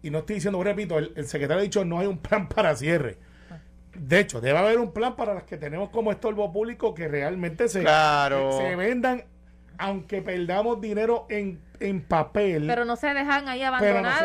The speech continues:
Speaker 1: dejan
Speaker 3: y ahí de-,
Speaker 1: abandonadas ahí,
Speaker 3: exacto.
Speaker 1: déselo a la, a las cooperativas, déselo a la, a la comunidad.
Speaker 3: A
Speaker 1: Yo,
Speaker 3: hogares
Speaker 1: yo a
Speaker 3: que
Speaker 1: veces, a hogares, yo a veces
Speaker 3: hogares
Speaker 1: veo
Speaker 3: que
Speaker 1: tecnócratas diciendo, "Pero es que esa escuela vale ciento cincuenta mil, si en papel, vete a verlo allá, no vale ni veinte mil".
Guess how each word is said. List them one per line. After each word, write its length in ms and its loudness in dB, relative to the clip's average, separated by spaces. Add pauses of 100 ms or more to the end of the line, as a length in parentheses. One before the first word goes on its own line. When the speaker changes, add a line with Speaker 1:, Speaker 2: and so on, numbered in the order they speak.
Speaker 1:
dejan 80 0
Speaker 3:
y 40 -2
ahí 60 0
de-, 160 0
Speaker 1:
abandonadas 400 0
ahí, 100 -2
Speaker 3:
exacto. 140 0
Speaker 1:
déselo 340 -4
a 40 0
la, 100 2
a 140 -4
las 120 -2
cooperativas, 840 -2
déselo 360 -2
a 60 0
la, 160 0
a 40 0
la 100 0
comunidad. 600 2 (120)
Speaker 3:
A 80 0
Speaker 1:
Yo, 140 2
Speaker 3:
hogares 640 0
Speaker 1:
yo 160 0
a 20 0
Speaker 3:
que 60 0
Speaker 1:
veces, 260 0
a 160 -2
hogares, 480 0
yo 60 0
a 40 0
veces 140 2
Speaker 3:
hogares 180 2
Speaker 1:
veo 100 -4
Speaker 3:
que 80 -4
Speaker 1:
tecnócratas 540 -4
diciendo, 380 -4
"Pero 140 -8
es 60 -12
que 100 -10
esa 120 -2
escuela 320 -2
vale 220 2
ciento 260 0
cincuenta 400 -2
mil, 140 -4
si 160 -6
en 120 -4
papel, 340 -2
vete 200 -4
a 60 0
verlo 220 -2
allá, 180 0
no 100 -2
vale 220 0
ni 100 -2
veinte 320 0
mil". 200 -2